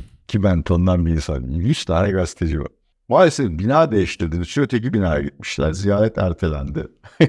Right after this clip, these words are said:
Speaker 2: Rezalet.
Speaker 1: Ama, e, sana anlatmaya
Speaker 2: <laughs>
Speaker 1: çalışıyorum. Ha, evet, tabii. Ya zaten ak-,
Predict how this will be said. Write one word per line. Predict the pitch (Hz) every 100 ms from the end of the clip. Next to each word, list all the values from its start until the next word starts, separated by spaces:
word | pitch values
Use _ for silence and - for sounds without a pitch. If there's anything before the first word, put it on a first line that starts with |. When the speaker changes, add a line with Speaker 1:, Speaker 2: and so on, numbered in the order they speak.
| 131
Speaker 2:
Rezalet. | 113 98 95 107
Speaker 1:
Ama, | 170 127 - -
e, | - - -
sana | - 110 110
anlatmaya | 107 110 - 123
Speaker 2:
<laughs> | -
Speaker 1:
çalışıyorum. | 85 71 - - 67
Ha, | 78 73 - _ _ -
evet, | 78 78 - _ - -
tabii. | 85 - - 269 - - - - -
Ya | 95
zaten | 98 147 151 139
ak-, | - 95 -